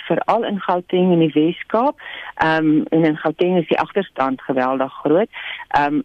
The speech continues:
is daar te min skole waar daar, ehm, waar die L E R paar jaar gelede al gesê het, daar moet sewentig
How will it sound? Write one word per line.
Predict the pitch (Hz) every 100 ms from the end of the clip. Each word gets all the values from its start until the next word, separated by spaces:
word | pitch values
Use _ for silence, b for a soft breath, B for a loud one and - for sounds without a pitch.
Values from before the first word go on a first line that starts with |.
| -
is | 202
daar | - 170 -
te | 170
min | 151 170 202
skole | - - 135 131 135
waar | 139 151 160 151
daar, | 143 143 156 151 -
ehm, | - - 143 135 123
waar | 139
die | 147 - 151
L |
E | 170
R | 160 156 147 _ _ -
paar | 147 147
jaar | 147 139
gelede | 143 143 175 -
al | -
gesê | - 160
het, |
daar | 131
moet | 131 -
sewentig | 185 180 151